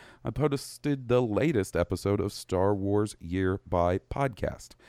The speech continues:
which is, uh, a podcast that I do with our buddy Steele, where we go through the Star Wars Year by Year book. Sort of a Star Wars slash pop culture history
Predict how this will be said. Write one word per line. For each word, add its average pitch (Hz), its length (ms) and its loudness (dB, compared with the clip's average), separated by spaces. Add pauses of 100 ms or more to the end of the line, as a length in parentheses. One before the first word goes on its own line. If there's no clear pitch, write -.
(300)
which 127 220 -2
is, 117 520 2
uh, 117 300 4
a - 40 -8
podcast 131 600 0
that 120 200 0
I 117 80 0
do 127 280 2
with 120 200 0
our 113 100 4
buddy 104 300 2
Steele, 90 640 -2 (960)
where 135 200 6
we 135 100 4
go 143 160 4
through 135 220 0
the 113 80 -2
Star 113 320 2
Wars 104 340 0
Year 98 140 0
by 90 160 2
Year 82 240 0
book. 76 320 -6 (420)
Sort 262 280 -2
of 190 100 0
a 170 60 2
Star 127 380 6
Wars 117 460 4
slash 107 520 2
pop - 340 -4 (160)
culture 95 460 0
history 69 600 -4